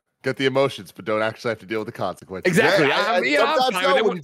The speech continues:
Speaker 1: dealing with time, it's cool. It's cool.
Speaker 2: I've seen Loki die enough, all right? Like, I've, I've cried for this man before, <laughs> and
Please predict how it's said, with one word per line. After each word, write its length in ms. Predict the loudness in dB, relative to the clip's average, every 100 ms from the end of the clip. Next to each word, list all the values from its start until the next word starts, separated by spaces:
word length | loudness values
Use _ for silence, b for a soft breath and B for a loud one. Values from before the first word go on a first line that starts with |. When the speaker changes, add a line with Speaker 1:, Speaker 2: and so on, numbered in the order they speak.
| -4
Speaker 1:
dealing 120 | 0
with 140 | 0 0
time, 280 | 0 0 -2
it's 140 | -8
cool. 320 | -2 0 0
It's 180 | -6 -8
cool. 200 | 0 0
Speaker 2:
I've 80 | 2
seen 340 | -4 -4 -2
Loki 320 | 2 2 2 -2
die 300 | 0 2 0
enough, 460 | 0 -6 -6 -10 2
all 120 | 4
right? 280 | 4 2 2
Like, 140 | 2
I've, 220 | 2 0
I've 220 | 0 0 0
cried 340 | 0 2 0
for 80 | -6
this 160 | -8
man 240 | -2 -2 -2
before, 440 | -8 -6 -2 0
<laughs> 60 | 0 -2
and 240 | -2